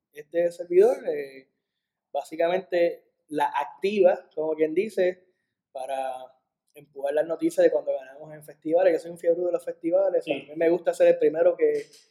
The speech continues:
Speaker 1: que
Speaker 2: Que te
Speaker 1: dice
Speaker 2: entera.
Speaker 1: quién ga-, el primero que se entere, el primero que da la noticia
Speaker 2: Le estás
Speaker 1: de
Speaker 2: dando refresh a la página, o sea,
Speaker 1: Sí.
Speaker 2: yo te visualizo así, como que sí.
Speaker 1: Así mismo.
Speaker 2: Ya hablo.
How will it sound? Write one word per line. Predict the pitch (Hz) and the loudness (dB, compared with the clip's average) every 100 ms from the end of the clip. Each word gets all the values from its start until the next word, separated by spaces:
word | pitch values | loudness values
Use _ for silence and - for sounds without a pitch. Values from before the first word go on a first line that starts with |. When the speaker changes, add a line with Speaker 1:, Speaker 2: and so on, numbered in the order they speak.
| _ _ | _ _
Speaker 1:
que | - 139 | -18 -8
Speaker 2:
Que | 147 | 2
te | |
Speaker 1:
dice | 175 151 175 | 2 4 0
Speaker 2:
entera. | 170 135 - | 2 -2 2
Speaker 1:
quién | 185 180 185 | 4 4 6
ga-, | 185 170 | 6 6
el | 165 - | 4 4
primero | 165 190 | 6 8
que | 226 | 6
se | 226 | 4
entere, | 214 247 | 4 8
el | - | 8
primero | 175 170 196 | 6 0 4
que | 208 202 190 | 6 6 8
da | 196 | 6
la | 202 202 | 6 6
noticia | 196 226 226 202 | 2 -2 4 8
Speaker 2:
Le | 165 | 10
estás | - | 8
Speaker 1:
de | 202 | 4
Speaker 2:
dando | 202 | 2
refresh | 175 - - - | 0 -2 -2 2
a | 151 | 2
la | 139 | 4
página, | 139 139 131 - | 2 -4 -14 -2
o | |
sea, | 143 | 4
Speaker 1:
Sí. | 156 | 4
Speaker 2:
yo | |
te | 151 | 4
visualizo | 165 170 - 151 151 143 | 0 4 4 4 0 -2
así, | 151 147 | -2 -4
como | 147 - | -4 -4
que | - | -8
sí. | 151 151 _ _ - | -14 -16 _ _ -12
Speaker 1:
Así | - 160 | -6 0
mismo. | 156 143 131 _ | -2 -2 -18 _
Speaker 2:
Ya | 135 131 | -10 -10
hablo. | 127 | -10